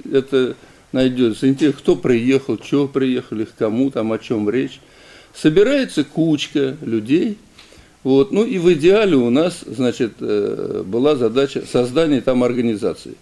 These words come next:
Пусть даже без, э, э, формального написания заявления. Важно, чтобы в каждой деревне были активисты, хотя бы три, пять, шесть, там, семь человек,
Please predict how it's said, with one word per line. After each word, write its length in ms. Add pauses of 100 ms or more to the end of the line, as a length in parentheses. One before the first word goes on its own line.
Пусть 220
даже 240
без, 460
э, 540 (600)
э, 680
формального 1000 (160)
написания 600
заявления. 600
Важно, 340
чтобы 340
в 60
каждой 320
деревне 420
были 220
активисты, 560
хотя 300
бы 100
три, 240
пять, 380
шесть, 260
там, 180
семь 260
человек, 460